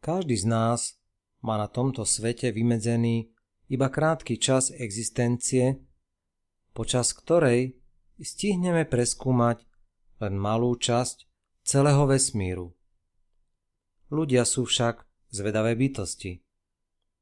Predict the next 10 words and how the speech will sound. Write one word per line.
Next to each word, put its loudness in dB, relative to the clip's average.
Rozmýšľame, 0
hľadáme 2
odpovede. -2
Žijeme 2
v -4
tomto 0
obrovskom -2
svete, 0
raz 0
príjemnom -2